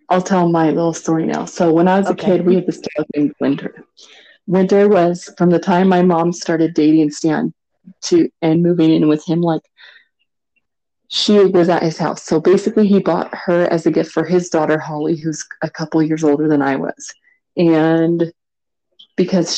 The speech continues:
Speaker 1: sh-, he was divorced from Holly's mom, Holly w-, d-, was only there on certain weekends, not all of them. So, the dog was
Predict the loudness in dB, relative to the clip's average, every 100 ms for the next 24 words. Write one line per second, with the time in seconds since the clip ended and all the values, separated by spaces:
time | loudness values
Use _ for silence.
0 | -8 -8 -6 0 2 2 0 2 4 4
1 | 2 -2 -8 -12 -2 -2 0 -2 -2 -2
2 | 0 0 2 0 -2 -6 _ _ -4 0
3 | 2 2 2 -2 0 2 2 2 2 2
4 | 2 0 0 -4 -4 -2 -2 0 -2 -2
5 | -6 -8 -4 -2 -2 -2 -2 -2 -6 -8
6 | -4 -2 -2 -8 -20 -20 _ _ -2 -2
7 | 0 0 0 0 -2